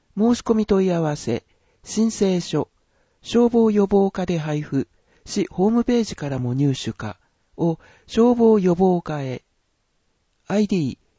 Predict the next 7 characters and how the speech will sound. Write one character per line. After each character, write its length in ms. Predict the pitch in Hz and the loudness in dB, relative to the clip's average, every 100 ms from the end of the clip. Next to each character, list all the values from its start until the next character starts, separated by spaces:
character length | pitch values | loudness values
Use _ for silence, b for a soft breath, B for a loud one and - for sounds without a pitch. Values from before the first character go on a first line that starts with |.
| _ - | _ -10
一 280 | 185 262 | -4 -2
零 240 | 254 214 143 | 0 0 0
零 380 | 151 139 120 _ - | -2 -2 -4 _ -12
一 260 | 160 233 | -8 -4
七 240 | 226 175 127 | -2 -2 0
四 240 | 139 143 | 0 0
三。 340 | 139 123 107 | -4 -8 -8